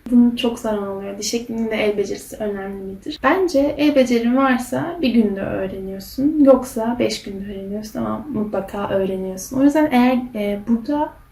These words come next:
önemli olan el becerisine dayalı bir tercih yapmak değil de eğer bu mesleği gerçekten istiyorsanız el becerinizin o kadar da önemli olmadığını, bunun zamanla geliştiril-, geliştirilebilir bir şey olduğunu bilmeniz önceden çok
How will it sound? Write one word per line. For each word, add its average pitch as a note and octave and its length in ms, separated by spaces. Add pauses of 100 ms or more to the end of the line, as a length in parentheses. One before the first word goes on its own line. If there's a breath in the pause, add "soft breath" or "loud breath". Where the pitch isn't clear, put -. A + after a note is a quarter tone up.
(220)
önemli A3+ 460
olan B3 380
el A3 180
becerisine A#3 840
dayalı G#3+ 440
bir G#3 100
tercih G#3 460
yapmak G#3 380 (360)
değil D4+ 300
de G4+ 160 (480 loud breath)
eğer B3+ 240
bu C4 60
mesleği C#4 380
gerçekten C#4+ 560
istiyorsanız D#4+ 800 (360 soft breath)
el C#4 180
becerinizin B3 520
o D4+ 100
kadar A3 320
da - 60
önemli A#3+ 440
olmadığını, G#3 500
bunun A#3 220
zamanla A#3+ 460
geliştiril-, - 1000
geliştirilebilir G#3+ 800
bir - 60
şey G#3 220
olduğunu A#3+ 580 (360)
bilmeniz G3+ 800
önceden D4+ 420
çok D4+ 200